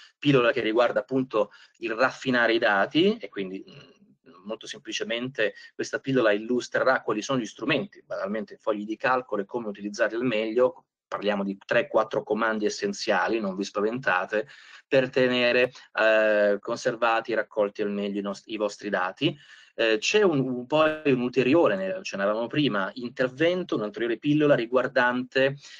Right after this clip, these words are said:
un approfondimento su quelli che sono gli indici di indicatori statistici.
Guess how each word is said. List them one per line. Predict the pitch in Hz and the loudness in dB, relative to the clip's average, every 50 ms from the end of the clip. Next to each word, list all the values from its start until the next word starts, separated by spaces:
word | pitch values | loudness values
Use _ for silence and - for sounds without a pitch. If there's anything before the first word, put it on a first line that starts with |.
| - - _ | -20 -8 _
un | - 156 151 151 | 2 2 4 4
approfondimento | 147 143 143 - 139 139 143 151 147 147 139 143 143 143 143 143 143 143 143 143 143 147 147 147 139 | 2 0 0 -2 -2 -2 0 0 0 0 2 2 4 4 4 4 4 2 0 2 2 2 4 4 2
su | 139 143 - - - - - | 2 -2 -8 -14 -14 -16 -14
quelli | - - 151 151 143 - | -6 -4 -2 -2 -2 -2
che | 143 127 | -4 -6
sono | - - 139 131 | -8 -6 -4 -4
gli | 127 120 123 131 | -4 -4 -6 -6
indici | 139 139 139 139 131 131 127 - 123 113 | -4 -2 -2 -2 -2 -4 -6 -8 -8 -8
di | 117 | -10
indicatori | 110 107 104 101 - 101 - 104 101 101 101 98 | -10 -10 -10 -10 -12 -8 -4 -2 0 0 0 -2
statistici. | 98 - - 98 - _ - - - - - - - - - - | -4 -8 -14 -18 -20 _ -20 -20 -20 -20 -14 -10 -10 -8 -8 -10